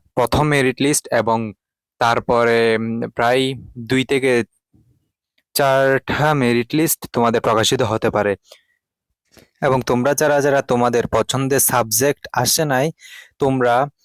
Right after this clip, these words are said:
ওয়েট করতে পারো। তোমাদের আশা রাখি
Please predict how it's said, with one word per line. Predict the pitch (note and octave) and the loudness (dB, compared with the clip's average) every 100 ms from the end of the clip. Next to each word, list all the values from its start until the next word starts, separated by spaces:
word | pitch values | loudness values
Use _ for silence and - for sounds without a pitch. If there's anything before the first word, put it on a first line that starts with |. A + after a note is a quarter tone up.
| _ | _
ওয়েট | C3+ C#3+ - | -2 0 0
করতে | B2 - A#2 | -4 -2 0
পারো। | A2 G#2 A2 G2+ _ _ _ _ _ _ - | 0 0 -4 -8 _ _ _ _ _ _ -2
তোমাদের | A#2 A#2 A#2 C3+ E3+ - _ _ _ - | 2 2 2 2 0 -4 _ _ _ -2
আশা | C3+ - D#3 | 0 2 2
রাখি | C#3 - C3 B2+ | 0 0 0 0